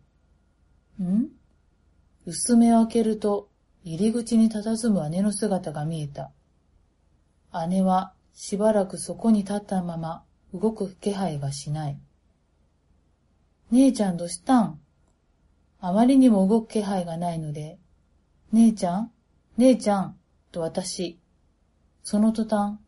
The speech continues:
無言のままスーッと部屋を出て行ってしまった。何だったんだろ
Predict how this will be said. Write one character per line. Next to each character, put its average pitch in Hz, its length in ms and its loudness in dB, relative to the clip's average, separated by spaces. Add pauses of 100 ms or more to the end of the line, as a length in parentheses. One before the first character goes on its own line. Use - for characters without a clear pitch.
(520)
無 175 120 -6
言 214 240 2
の 214 120 0
ま 208 120 2
ま 202 160 0
ス - 320 -8
ー 240 280 -4
ッ 226 80 -12 (160)
と 143 240 -8 (420)
部 196 80 -6
屋 214 160 2
を - 60 0
出 196 140 -2
て 220 160 -2
行 196 80 -2
っ - 40 -18
て 147 120 -8
し - 160 -10
ま 143 100 -4
っ 143 60 -6 (120)
た。 143 200 -12 (1500)
何 269 240 4
だ 247 100 4
っ 226 120 -4
た 175 140 -4
ん 165 60 -8
だ 160 120 -8
ろ 143 200 -8